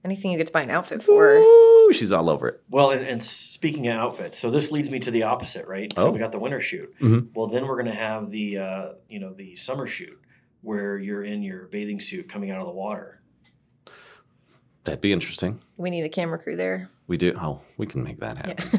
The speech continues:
Speaker 1: Yeah. <laughs>
Speaker 3: I just, you know, I'm just thinking if we're gonna do one, we have to do the other. So
Speaker 2: Right.
Speaker 3: it gets me excited thinking about that.
Speaker 2: You know, thinking about Josh in a bikini was everything I,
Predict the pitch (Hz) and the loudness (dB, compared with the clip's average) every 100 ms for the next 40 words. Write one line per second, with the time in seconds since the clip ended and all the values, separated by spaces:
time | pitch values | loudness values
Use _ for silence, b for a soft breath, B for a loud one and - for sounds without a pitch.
0 | - - 220 165 120 165 156 123 127 143 | -2 -2 -2 -2 -4 -2 -2 -2 -2 -4
1 | 139 147 107 120 160 143 113 113 104 104 | -2 -2 -2 -4 -4 -2 -2 -2 -2 -4
2 | - 95 92 110 101 85 110 98 113 127 | -6 -10 -6 -4 -2 -2 -2 -2 -4 -4
3 | 127 107 - 107 104 101 98 87 85 - | -4 -4 -2 -4 -4 -6 -8 -10 -14 -16
4 | - _ - 131 139 - - - - 143 | -18 _ 0 4 4 2 -6 -20 0 2
5 | 165 139 76 92 107 113 87 - 98 117 | 4 2 2 2 0 -2 -6 -6 -6 -6
6 | 135 85 - _ 87 98 110 107 101 | -8 -10 -12 _ 0 0 0 -2 -4